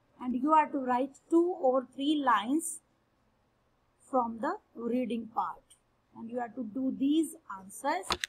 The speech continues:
in your notebook. Clear? See here,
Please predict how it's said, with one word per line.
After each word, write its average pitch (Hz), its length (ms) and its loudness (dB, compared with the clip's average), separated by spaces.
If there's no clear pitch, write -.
in 285 240 2
your 214 380 2
notebook. 196 680 -12
Clear? 320 280 -4
See 359 300 -2
here, 277 400 4